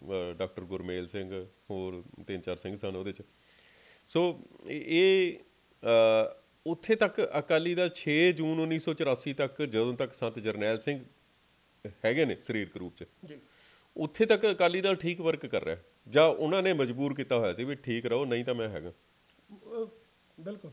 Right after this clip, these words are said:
Speaker 1: ਕਿਉਂਕਿ ਜਨਵਰੀ, ਅਹ, ਸੁਰਿੰਦਰ ਸਿੰਘ ਸੋਢੀ ਦੇ ਕਤਲ ਤੋਂ ਪਹਿਲਾਂ ਤੱਕ ਅਕਾਲੀ ਦਲ, ਮੈਂ ਕਹਿੰਦਾ ਕਿ ਠੀਕ work ਕੀਤਾ,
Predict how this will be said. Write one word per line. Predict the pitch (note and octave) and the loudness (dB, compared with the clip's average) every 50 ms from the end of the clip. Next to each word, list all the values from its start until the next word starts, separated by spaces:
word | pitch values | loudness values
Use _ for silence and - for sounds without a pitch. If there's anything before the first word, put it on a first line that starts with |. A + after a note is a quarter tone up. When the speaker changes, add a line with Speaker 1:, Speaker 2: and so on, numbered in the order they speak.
| - _ - | -20 _ -2
Speaker 1:
ਕਿਉਂਕਿ | - F#3 F3+ - A3+ G3 | 0 0 2 4 4 4
ਜਨਵਰੀ, | C#3 F#2+ F#2 A#2+ C3 C3 D#3 D#3 F#3 F#3+ G#3 G#3+ G#3 G#3 - - - _ _ _ - | 4 2 4 4 6 6 6 4 2 2 2 0 0 -2 -6 -10 -16 _ _ _ -4
ਅਹ, | B2+ B2+ A#2+ A#2 A#2 A2+ A2+ A2+ A2+ A2+ | 0 2 2 4 4 4 4 4 2 2
ਸੁਰਿੰਦਰ | A2+ - - - - D3+ D3+ D#3 D#3 F#3+ F3+ | 0 -4 -8 -2 0 2 2 2 2 0 0
ਸਿੰਘ | - G#3+ G3 | 0 -2 -4
ਸੋਢੀ | D#3+ - D#3 D3 D#3+ F#3+ G#3+ G#3 | -2 0 -2 -2 0 -2 -2 0
ਦੇ | F#3 F3+ F3 - - _ _ _ _ | 0 -2 -2 -4 -14 _ _ _ _
ਕਤਲ | - C#3 C#3 F3+ F3+ | 0 2 2 2 2
ਤੋਂ | E3+ F3 D3+ | 2 0 0
ਪਹਿਲਾਂ | - A#2 A#2+ D3 D#3 C3 B2 | 2 0 2 2 2 0 0
ਤੱਕ | A#2+ - G#2 G2+ - - C3 C3 - - A2+ | 0 0 -2 -2 -2 -4 -8 -6 -4 -4 -4
ਅਕਾਲੀ | A2+ - C3 A#2 A2+ A#2+ B2 | -2 0 0 0 0 0 -2
ਦਲ, | A#2 A#2+ A#2 A2 A2 | 0 0 0 0 -2
ਮੈਂ | A2 A2 A2 A2 A2 A2 G#2+ | -4 -2 0 0 0 -2 -2
ਕਹਿੰਦਾ | - A#2 A2 A#2 B2 A2+ | -2 -4 -2 -2 -2 -4
ਕਿ | A#2 - A2+ A2 G#2+ G#2 G#2 G#2 G#2 G2+ G2+ G#2 | -4 -6 -6 -4 -2 -2 -2 -2 -2 -4 -6 -6
ਠੀਕ | - C#3 B2+ A2+ - | -4 -4 -4 -2 -2
work | G#2+ A2 G2+ G2 - F#2 | -2 -2 -2 -4 -8 -14
ਕੀਤਾ, | - F#2 - - D#2+ E2 | -14 -14 -10 -8 -8 -8